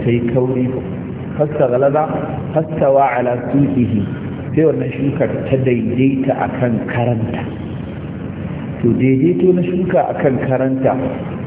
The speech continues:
daban da daidaiton ɗan adam, daban dabo da daidaiton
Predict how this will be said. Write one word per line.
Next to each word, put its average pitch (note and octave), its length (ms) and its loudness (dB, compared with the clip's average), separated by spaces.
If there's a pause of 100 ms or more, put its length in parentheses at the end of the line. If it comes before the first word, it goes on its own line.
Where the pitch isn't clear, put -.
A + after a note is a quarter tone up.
daban C#3+ 340 2
da D#3+ 100 4
daidaiton C3+ 640 2
ɗan D3 200 2
adam, C#3+ 280 2 (220)
daban C#3 420 2
dabo C#3 260 4
da D3 140 2
daidaiton C#3 640 2